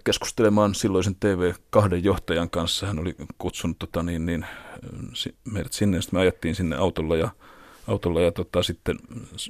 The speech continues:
juotiin siellä kahvit hänen kanssaan ja syötiin sitruunapulla ja,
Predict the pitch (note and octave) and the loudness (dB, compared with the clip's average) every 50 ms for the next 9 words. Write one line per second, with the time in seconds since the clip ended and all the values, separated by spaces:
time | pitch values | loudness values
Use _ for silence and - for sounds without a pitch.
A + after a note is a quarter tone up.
0 | - - G2+ G#2 G2+ F#2 - G2 G#2+ - - F#2+ F2 F2 - _ - - G#2+ A2 | -10 -8 -4 -4 -4 -2 -2 -2 -2 0 2 2 2 2 0 _ 4 4 4 4
1 | G2 E2+ - - - G2+ F#2+ F2+ D#2 - _ - - F#2+ F2+ - - - E2 E2+ | 4 -2 -4 -4 -2 -2 -2 -2 -4 -8 _ -4 -4 -4 -2 -2 -2 -2 -2 -2
2 | E2 - F#2 E2 - F2 E2+ - - - - F#2 F2+ E2+ - F#2+ F#2 F2+ F2+ F2 | -2 -4 -6 -6 -4 -2 -2 -2 -2 -2 -4 -4 -4 -4 -2 -2 -2 0 2 2
3 | E2+ E2+ E2+ E2 - | 2 2 2 0 -4